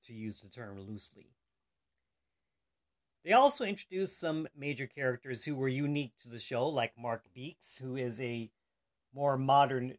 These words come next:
villain. I like the idea of this since the, since most of the villains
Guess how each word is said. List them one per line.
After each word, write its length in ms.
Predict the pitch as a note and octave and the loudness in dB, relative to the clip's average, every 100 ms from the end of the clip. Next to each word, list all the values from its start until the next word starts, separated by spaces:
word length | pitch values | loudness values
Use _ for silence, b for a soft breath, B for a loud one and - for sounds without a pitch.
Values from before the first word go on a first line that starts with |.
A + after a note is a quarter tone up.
| B2 | -12
villain. 300 | B2+ A2+ C3 | -12 -8 -4
I 120 | D#3+ | 0
like 240 | A#3 D4+ D4+ | 4 2 2
the 100 | C4+ | -2
idea 280 | G#3+ E3 C#3 | 0 2 2
of 300 | B2 D3+ D#3 | 2 0 0
this 260 | F#3+ G#3 | -4 -6
since 480 | - - D3 A#2+ - - B2+ | -8 -8 -6 -6 -8 -14 -14
the, 300 | C3 B2 - _ _ _ _ _ _ _ _ - | -12 -12 -14 _ _ _ _ _ _ _ _ -16
since 200 | C#3+ C3 | -14 -4
most 320 | C3+ C#3+ - | 0 0 -2
of 60 | |
the 100 | C3 | -4
villains 520 | A#2+ C3 C3+ C3 B2 | -2 -2 0 0 -2